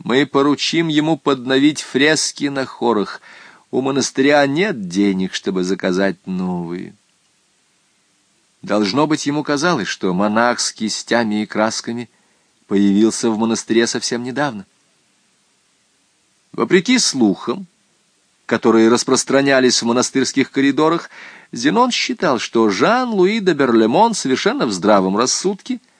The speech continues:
но с некоторых пор все его умственные способности сосредоточились на его внутренней жизни. Внезапно приор сделал врачу знак наклониться поближе,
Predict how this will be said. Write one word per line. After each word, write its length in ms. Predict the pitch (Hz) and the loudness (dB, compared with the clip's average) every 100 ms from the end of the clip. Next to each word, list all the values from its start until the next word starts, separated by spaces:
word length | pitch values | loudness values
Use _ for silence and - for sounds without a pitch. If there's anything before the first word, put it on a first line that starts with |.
| _ _ _ - | _ _ _ -6
но 140 | 120 | -4
с 160 | 120 - | -2 -2
некоторых 500 | 160 165 - 143 - | -2 -2 -2 -6 -4
пор 200 | 143 147 | -2 -2
все 360 | - - 190 185 | -4 -4 -2 0
его 220 | 170 165 | -2 -2
умственные 640 | - 160 - - - 101 95 | -4 -4 -6 -8 -4 -4 -4
способности 880 | - 101 - 147 160 156 - 147 - _ _ - | -4 -6 -4 -6 -6 -8 -8 -10 -10 _ _ -10
сосредоточились 1080 | - 139 - 127 120 113 120 - 110 - | -2 -2 0 0 0 -2 -4 -2 -4 -4
на 40 | 107 | -2
его 200 | 101 101 | 0 -2
внутренней 640 | 90 120 143 120 117 104 | -2 -6 -8 -10 -8 -8
жизни. 540 | 95 92 95 85 85 90 _ _ _ _ _ _ _ _ _ _ _ _ _ _ _ _ _ - | -8 -6 -6 -6 -10 -14 _ _ _ _ _ _ _ _ _ _ _ _ _ _ _ _ _ -18
Внезапно 1040 | - 98 113 113 131 127 - 113 110 90 _ _ - | -8 -2 0 2 2 2 0 0 0 0 _ _ -2
приор 400 | 101 104 110 101 | 2 4 4 2
сделал 460 | 85 101 101 98 | 0 0 2 2
врачу 360 | 92 101 95 101 | 2 0 0 -2
знак 260 | 90 101 98 | 0 -2 -4
наклониться 520 | 92 98 95 85 - | -4 -2 -2 -4 -6
поближе, 500 | 95 92 143 123 | -4 -2 -4 -6